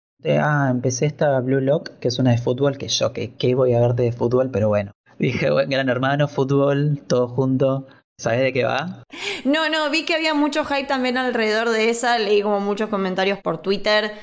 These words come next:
Speaker 2: sé que algunos, eh, comentaban esto de que estaba muy buena la animación, pero bueno, me pasó un poco eso, no me, no me llamó mucho la, la atención.
Speaker 1: No, a mí tampoco, es más, o sea, dije, "Bueno, vamos a ver", ¿viste? Cuando decís,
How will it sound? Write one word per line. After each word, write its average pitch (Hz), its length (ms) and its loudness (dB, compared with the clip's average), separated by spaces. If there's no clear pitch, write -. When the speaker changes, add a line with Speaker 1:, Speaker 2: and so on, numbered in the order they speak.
Speaker 2:
sé 202 200 -4
que 208 80 0
algunos, 202 560 0
eh, 170 640 -4
comentaban 190 420 0
esto 190 180 -2
de 185 80 0
que 196 60 -6
estaba 185 240 0
muy 185 160 -2
buena 190 240 0
la 185 100 -2
animación, 185 600 0
pero 196 180 2
bueno, 180 240 0
me 175 240 -4
pasó 185 240 -4
un 190 80 -4
poco 185 260 0
eso, 180 240 -2
no 175 140 -4
me, 175 480 -4
no 180 140 -6
me 180 100 -8
llamó 180 260 -6
mucho 175 320 -8
la, 170 260 -10
la 175 120 -8
atención. 175 340 -8
Speaker 1:
No, 120 200 0
a 113 40 0
mí 127 120 -2
tampoco, 127 380 -2
es 120 100 -2
más, 123 280 -2
o 131 40 -2
sea, 117 440 0
dije, 131 260 -2
"Bueno, 120 220 2
vamos 147 180 0
a 143 60 2
ver", 139 200 2
¿viste? 139 200 0
Cuando 123 160 2
decís, 120 400 -2